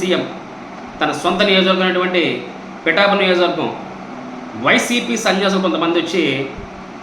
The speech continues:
మీటింగ్ పెట్టి నోటుకొచ్చినట్టు మాట్లాడారు. వారందరికీ, ఎందుకు రాజకీయ సన్యాసులు అంటున్నామంటే, వారి గతంలో ఒక జక్కపూడి రాజా గారు కానీ, మాజీ మంత్రివర్యులు,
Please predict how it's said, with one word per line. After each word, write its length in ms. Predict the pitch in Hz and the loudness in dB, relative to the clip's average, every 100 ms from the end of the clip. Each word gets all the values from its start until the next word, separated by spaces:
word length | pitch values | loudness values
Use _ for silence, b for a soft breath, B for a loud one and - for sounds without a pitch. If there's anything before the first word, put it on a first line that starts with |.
| - - - - - - - 160 | -14 -14 -14 -14 -14 -14 -2 4
మీటింగ్ 340 | 180 214 202 175 | 6 4 2 0
పెట్టి 260 | - 175 151 143 - - 120 131 | 2 2 2 -2 -6 -8 -4 2
నోటుకొచ్చినట్టు 840 | 180 202 202 185 - 202 196 175 139 135 - - - - - - - 135 | 4 4 2 2 2 0 2 0 0 -2 -6 -10 -12 -14 -14 -14 -10 0
మాట్లాడారు. 560 | 139 156 156 156 139 113 113 117 - - - - - - - - - - - - 127 165 | 2 4 2 0 0 -2 -4 -8 -12 -12 -12 -14 -14 -14 -14 -14 -14 -14 -12 -8 2 4
వారందరికీ, 460 | 190 180 180 151 135 | 6 6 2 0 -2
ఎందుకు 200 | 180 220 226 214 196 147 | 0 2 4 4 4 4
రాజకీయ 400 | 214 196 190 214 214 | 4 2 0 -2 2
సన్యాసులు 480 | 196 196 202 190 202 | 2 2 2 4 4
అంటున్నామంటే, 460 | 196 190 170 175 143 127 - - - - - - - - - - - - - - - - - - 110 151 | 2 2 2 2 2 0 -4 -8 -12 -14 -14 -14 -14 -14 -14 -14 -12 -14 -14 -14 -14 -14 -14 -12 -2 4
వారి 180 | 196 - | 4 4
గతంలో 340 | 147 185 190 170 - - - - 143 | 2 4 6 6 4 -2 -10 -8 0
ఒక 80 | 160 139 | 2 2
జక్కపూడి 460 | 127 160 170 170 143 | 0 -2 0 2 2
రాజా 180 | 127 156 | 2 2
గారు 120 | 165 135 | 0 0
కానీ, 180 | 113 - - - - - - - - - - - | -2 -4 -6 -12 -14 -14 -14 -14 -14 -12 -10 2
మాజీ 220 | 151 180 170 | 4 4 4
మంత్రివర్యులు, 500 | 156 151 151 151 | 2 2 0 0